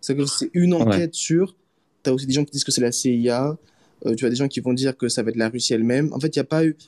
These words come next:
Speaker 1: en fait, l'enquête, c'est pas l'enquête officielle de toutes les grandes nations, et cetera. C'est une enquête parmi d'autres enquêtes. T'as la, la Russie aussi va faire
Speaker 2: Ouais.
Speaker 1: son enquête, la, enfin, tous les pays peuvent faire son enquête et va tirer son, on va dire son au-, son auteur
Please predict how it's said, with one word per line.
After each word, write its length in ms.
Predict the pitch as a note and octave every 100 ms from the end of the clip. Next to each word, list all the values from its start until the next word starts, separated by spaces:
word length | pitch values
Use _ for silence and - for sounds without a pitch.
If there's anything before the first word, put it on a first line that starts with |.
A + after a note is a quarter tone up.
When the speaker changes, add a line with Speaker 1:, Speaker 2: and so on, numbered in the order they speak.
| _
Speaker 1:
en 40 | -
fait, 120 | D#3
l'enquête, 500 | E3 E3+ D#3+ G3 F#3+
c'est 160 | - C3+
pas 160 | E3+
l'enquête 400 | E3+ D3 C#3 D#3+ -
officielle 540 | C#3+ - D3 E3 E3+
de 120 | C#3+
toutes 280 | C3 - E3
les 80 | D3+
grandes 240 | C#3 C#3+
nations, 420 | C#3+ C3+ - D#3 D3+
et 80 |
cetera. 400 | C#3 C#3 D3 C#3 - _ _
C'est 160 | - C3+
une 140 | C3
enquête 440 | C3 C3 D#3+ E3 - _
parmi 380 | - D3+ D3+ E3+
d'autres 300 | D3 D3 -
enquêtes. 320 | C#3+ C#3+ - _ _ _ _ _ _
T'as 160 | - C#3 C3+
la, 220 | C3 B2+
la 140 | B2+ B2+
Russie 260 | D3+ -
aussi 160 | C#3 -
va 100 | B2+
faire 80 | A#2
Speaker 2:
Ouais. 100 | G2
Speaker 1:
son 80 | A#2
enquête, 180 | E3
la, 140 | D3 A2+
enfin, 160 | - A#2
tous 140 | F3
les 80 | F3
pays 120 | F3
peuvent 120 | D3+
faire 80 | -
son 100 | C3
enquête 200 | C3 F3
et 80 | -
va 140 | C3 C3
tirer 320 | D#3 D3+ D#3+
son, 380 | - C#3 C3 B2 _ _ _ _ _ -
on 40 |
va 40 | A#2
dire 100 | B2+
son 120 | C#3+
au-, 100 | C#3+ -
son 340 | - - E3 E3
auteur 420 | D3+ E3 G3